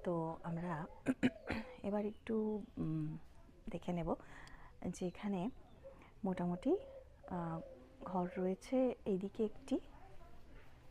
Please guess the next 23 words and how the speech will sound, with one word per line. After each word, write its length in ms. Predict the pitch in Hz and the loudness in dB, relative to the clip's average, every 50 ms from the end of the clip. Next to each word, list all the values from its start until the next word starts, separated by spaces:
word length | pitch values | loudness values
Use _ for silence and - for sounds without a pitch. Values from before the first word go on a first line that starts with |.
| - - - - - - - - - - - - - - - - - - - - - - - - - - - - - - - - - - | -16 -16 -16 -14 -14 -14 -14 -14 -14 -14 -14 -14 -14 -14 -16 -14 -14 -14 -14 -14 -14 -16 -16 -16 -14 -14 -14 -12 -12 -12 -12 -6 2 2
এখানে 440 | 196 196 - - 220 208 202 202 202 | 2 4 4 4 4 6 6 4 4
একটি 280 | 202 - - - 415 - - 285 | 2 0 4 6 6 6 6 2
যেখানে 320 | - 185 - - 185 165 170 | 0 2 2 4 2 2 4
আমরা 260 | 175 156 160 180 170 | 2 2 4 2 2
রয়েছি, 380 | 170 165 156 160 - - - 440 - - - - - - - - - - - - - - - | 4 2 2 0 0 2 2 2 2 0 -14 -14 -14 -12 -12 -12 -10 -10 -10 -10 -8 -2 2
এবং 360 | 196 185 185 170 170 165 - - - | 4 6 6 6 6 6 4 0 4
এইদিকে 560 | - 208 208 196 214 202 - 240 240 247 262 262 - - | 8 8 8 8 8 4 4 6 6 6 6 4 0 -2
আরও 220 | 185 170 160 170 | 0 0 2 2
একটি 320 | 156 151 - - - - 175 | 2 0 -2 -4 -4 -4 -4
ঘর, 180 | - - - - - - - - - - - - - - - - - - - - - - - - - - - - - - - | -2 -4 -6 -6 -8 -12 -16 -16 -18 -18 -18 -18 -18 -18 -16 -16 -16 -16 -16 -14 -12 -12 -12 -10 -12 -12 -14 -14 -14 -8 -2
তিনটি 320 | - 214 202 196 - 226 208 | 2 2 2 4 2 0 0
ঘর, 280 | 202 208 208 202 233 277 311 | 0 0 0 0 2 2 2
এবং, 580 | 233 202 190 180 180 175 175 170 175 170 175 - - | 4 4 4 4 4 4 4 4 4 4 2 2 2
আহ, 400 | 175 165 160 165 160 160 156 165 175 - - - - - - - 539 539 - - - - | 2 2 4 4 4 2 2 0 -2 -4 -8 -10 -10 -10 -8 -8 -8 -8 -8 -10 -10 -4
প্রতিটি 360 | - 320 311 - 240 - 254 | 0 0 0 0 2 2 2
ঘরে 260 | 226 - 220 202 214 | 2 4 4 4 4
মোটামুটি 460 | 214 214 214 - 208 220 220 - 254 | 4 4 2 2 2 0 4 4 2
চারজন 380 | 254 - 185 160 160 - 180 180 | 4 4 2 0 2 2 2 2
করে 200 | 180 190 190 190 | 4 4 4 4
বাস 220 | 165 151 156 - | 4 2 0 -2
করতে 280 | - - 147 - - - | -4 -8 -8 -8 -6 -6
পারে। 220 | - - - - 170 - - - - - - - - - - - - - | -6 -6 -6 -8 -8 -10 -12 -12 -12 -12 -10 -10 -10 -12 -12 -8 -2 0
তবে 300 | 175 160 151 156 160 | 0 2 2 2 0